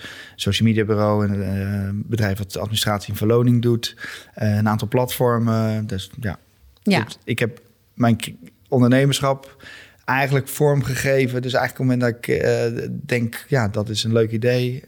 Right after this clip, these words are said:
Speaker 1: heb ik er stiekem een bedrijf van gemaakt.
Speaker 2: Maar
Speaker 1: Tot
Speaker 2: ha-, eh, had je dan, zeg maar, eh, oké, je, je, eh, bent aan het werk, je bent ondernemend, je ziet kansen, je start het op. Eh,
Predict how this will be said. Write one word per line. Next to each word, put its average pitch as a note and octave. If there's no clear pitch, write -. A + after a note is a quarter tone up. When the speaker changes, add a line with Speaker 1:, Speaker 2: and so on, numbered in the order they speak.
Speaker 1:
heb A#2+
ik B2
er -
stiekem -
een A2
bedrijf G#2+
van G#2
gemaakt. A2
Speaker 2:
Maar A3
Speaker 1:
Tot G3+
Speaker 2:
ha-, A#3+
eh, A3
had B3+
je B3
dan, G#3
zeg G#3
maar, F3+
eh, D3+
oké, G3
je, F#3+
je, E3+
eh, D#3+
bent G3
aan E3+
het D#3
werk, G3
je G3
bent F3
ondernemend, F#3+
je F3+
ziet F#3
kansen, F#3+
je D#3+
start G3+
het D#3
op. B3+
Eh, E3+